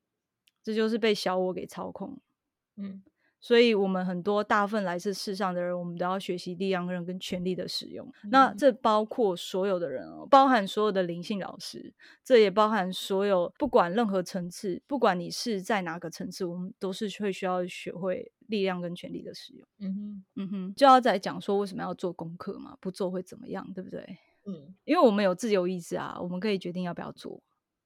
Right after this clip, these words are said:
Speaker 2: 嗯。
Speaker 1: 可是功课是我们这，来这一世设定好的目标。虽然我们的自由意志可以决定我们要不要去实行这件事情，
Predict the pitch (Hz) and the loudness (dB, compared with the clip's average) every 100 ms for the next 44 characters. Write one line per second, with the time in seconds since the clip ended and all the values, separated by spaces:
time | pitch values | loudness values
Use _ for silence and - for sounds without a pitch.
0 | - 190 - 220 302 262 247 247 233 233 | -14 -12 -2 0 2 4 4 6 4 4
1 | 202 175 185 247 233 190 180 180 220 185 | 0 -2 -2 0 0 0 -4 0 0 -2
2 | - 185 196 180 185 185 - - 180 - | -4 -4 -4 -4 -6 -8 -10 -8 -8 -6
3 | 170 - 202 311 277 247 - 214 202 214 | -8 -8 0 6 6 6 2 2 2 2
4 | 320 269 208 233 220 220 214 233 233 180 | 4 6 6 4 0 -2 -2 0 0 -2
5 | 185 175 214 180 175 190 190 185 180 175 | -4 -2 -2 -4 -4 -2 0 -2 -4 -6
6 | - 143 175 - - 185 175 165 - 170 | -8 -8 -10 -10 -6 -4 -4 -6 -8 -8
7 | - | -10